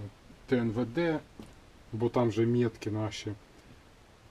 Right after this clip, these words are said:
Ось цей варіант, він якби є робочий, але я не рекомендую його тим людям, які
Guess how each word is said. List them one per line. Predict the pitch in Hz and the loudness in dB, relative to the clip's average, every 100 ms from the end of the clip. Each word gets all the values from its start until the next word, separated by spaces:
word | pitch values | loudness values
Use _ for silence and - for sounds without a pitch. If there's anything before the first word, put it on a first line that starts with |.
| - 107 107 | -10 -6 -6
Ось | 104 - - | -8 -12 -6
цей | - 170 | 2 2
варіант, | 131 147 180 175 151 151 | 4 4 4 2 0 0
він | 151 | 2
якби | 139 123 139 | 2 0 -2
є | 127 143 | 2 4
робочий, | 131 131 185 175 - 117 | 4 4 2 2 2 2
але | 123 139 135 | 4 4 2
я | 131 | 2
не | 131 127 | 2 2
рекомендую | 123 - 127 127 131 127 | 0 0 0 2 2 4
його | 120 113 117 | 4 4 2
тим | - 120 | 2 0
людям, | 135 156 117 110 | 2 0 2 2
які | 107 - 127 | 0 -2 -4